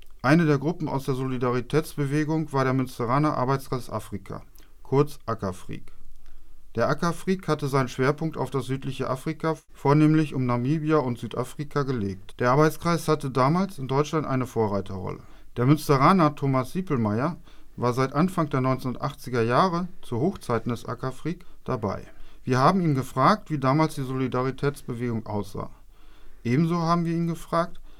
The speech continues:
was es mit dem Train-Denkmal auf sich hat. Anfang der neunzehnhundertachtziger Jahre begann der Akafriek,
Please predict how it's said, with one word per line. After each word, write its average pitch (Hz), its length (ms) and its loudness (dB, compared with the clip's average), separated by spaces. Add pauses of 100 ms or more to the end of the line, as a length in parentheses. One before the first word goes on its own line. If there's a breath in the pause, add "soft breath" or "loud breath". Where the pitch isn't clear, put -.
(200 soft breath)
was 131 180 0
es 143 140 -4
mit 143 160 4
dem 131 180 0
Train-Denkmal 147 640 2
auf 113 180 0
sich - 260 -8
hat. - 260 -8 (320 loud breath)
Anfang 147 340 0
der 135 140 0
neunzehnhundertachtziger 123 840 -2
Jahre 123 420 0 (500 soft breath)
begann 131 320 2
der 127 160 0
Akafriek, 151 580 -2